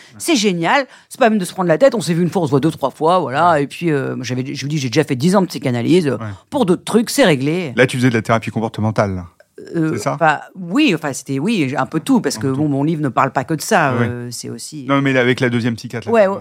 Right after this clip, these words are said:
Speaker 2: tu parles, elle était plutôt comportementaliste,
Speaker 1: Elle est pas
Speaker 2: ça ?
Speaker 1: psychiatre, hein, elle est psy, hein.
Speaker 2: Ah, d'accord,
Speaker 1: Psychanalyste.
Speaker 2: donc psy, ok, d'accord.
Speaker 1: Et, euh, oui, bah, elle est aussi, elle est spécialisée, évidemment, dans, dans, dans les, dans la, dans la,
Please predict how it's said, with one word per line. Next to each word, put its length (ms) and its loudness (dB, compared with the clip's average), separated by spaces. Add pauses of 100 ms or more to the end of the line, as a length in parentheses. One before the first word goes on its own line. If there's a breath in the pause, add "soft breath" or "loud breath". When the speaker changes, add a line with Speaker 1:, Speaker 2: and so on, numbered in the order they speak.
Speaker 2:
tu 60 -16
parles, 200 0
elle 80 0
était 140 -10
plutôt 180 -8
comportementaliste, 560 -8
Speaker 1:
Elle 80 2
est 40 2
pas 80 4
Speaker 2:
ça ? 60 0
Speaker 1:
psychiatre, 460 -2
hein, 60 -2
elle 60 -2
est 40 -2
psy, 340 -2
hein. 140 -6 (180)
Speaker 2:
Ah, 60 0
d'accord, 220 2
Speaker 1:
Psychanalyste. 440 -8
Speaker 2:
donc 120 -6
psy, 60 -10
ok, 60 -10
d'accord. 260 -16
Speaker 1:
Et, 180 2
euh, 760 0 (180)
oui, 280 -4
bah, 320 0
elle 140 0
est 60 2
aussi, 280 -4
elle 140 0
est 120 0
spécialisée, 760 0
évidemment, 400 0
dans, 340 -4
dans, 420 -8
dans 220 -6
les, 260 -6
dans 160 -8
la, 280 -8
dans 180 -8
la, 300 -10